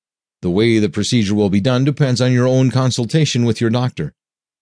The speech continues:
According to studies, weight loss surgery can help significantly with long-term weight loss.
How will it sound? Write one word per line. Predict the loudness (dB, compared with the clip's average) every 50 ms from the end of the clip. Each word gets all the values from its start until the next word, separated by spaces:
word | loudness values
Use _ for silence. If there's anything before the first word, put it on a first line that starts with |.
| _ _ _ _ _ _ _ _ _ -10
According | -10 -4 0 0 2 2 2 2 0
to | 0 -2 -2
studies, | -2 -2 0 0 2 2 2 2 0 0 0
weight | 0 0 0 2
loss | 0 0 0 0
surgery | 0 -2 -2 -2 0 0 0 0
can | 0 0 0
help | 0 0 0 -4
significantly | -4 -4 -4 -2 0 0 0 0 0 0 -2 -2 -2 0 0 0
with | 2 0 0
long-term | 0 0 0 0 0 -2 -2 0 0 2
weight | 2 2 0 0
loss. | -2 -4 -4 -6 -10